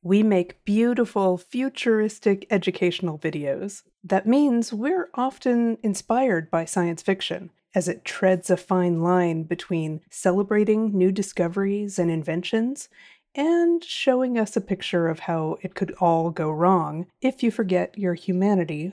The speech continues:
along the way. Today, I'd like to share with you an unexpected source of one of these stories. But first, I'm going to interrupt myself here to say there won't be any more interruptions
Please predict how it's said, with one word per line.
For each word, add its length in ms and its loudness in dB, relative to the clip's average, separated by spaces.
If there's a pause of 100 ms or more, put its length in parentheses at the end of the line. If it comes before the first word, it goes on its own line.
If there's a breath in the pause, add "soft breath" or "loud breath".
along 300 0
the 80 -4
way. 380 -2 (540)
Today, 460 2
I'd 160 -2
like 180 -2
to 80 -16
share 240 -2
with 220 -2
you 300 0
an 320 0
unexpected 800 0
source 680 -4
of 360 -2
one 180 2
of 120 -2
these 200 -6
stories. 760 -4 (360)
But 140 2
first, 540 -2
I'm 260 4
going 220 4
to 120 -10
interrupt 480 -2
myself 440 -4
here 180 -4
to 80 -4
say 480 0 (560 loud breath)
there 240 4
won't 480 -2
be 300 -2
any 240 2
more 340 2
interruptions 920 -4